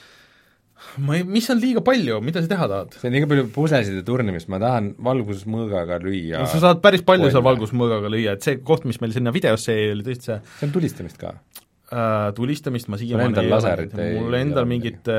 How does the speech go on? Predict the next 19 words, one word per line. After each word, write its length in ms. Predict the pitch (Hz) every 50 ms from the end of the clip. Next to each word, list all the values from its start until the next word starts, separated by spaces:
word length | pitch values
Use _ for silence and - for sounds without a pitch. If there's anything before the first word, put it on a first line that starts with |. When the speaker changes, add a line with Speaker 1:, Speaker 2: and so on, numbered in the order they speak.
| 107 107
Speaker 1:
äh, 160 | 107 107 107 107
relva 320 | 123 135 135 120 110 104
ei 80 | 104 107
ole 120 | 104 110 107
olnud, 220 | 98 95 98 -
mul 120 | 120 117 113
on 80 | 110
Speaker 2:
Peegeldada 360 | 113 123 123 107 92 85 87 85
Speaker 1:
ainult 120 | 85 98
Speaker 2:
saad 200 | 95 87 82 101
ikka. 100 | 95 -
Speaker 1:
peegeldada 400 | - 139 139 139 143 131 135 131
saad. 260 | 117 110 92 87 - - - _ _ _
Speaker 2:
Mm. 180 | _ - 98 92
Speaker 1:
Äh, 680 | 87 117 113 110 110 107 107 107 107 104 104 104 104 104
et 180 | 104 101 - 123
seal 100 | 113 110
on 80 | 110
isegi 280 | 113 110 104 104 107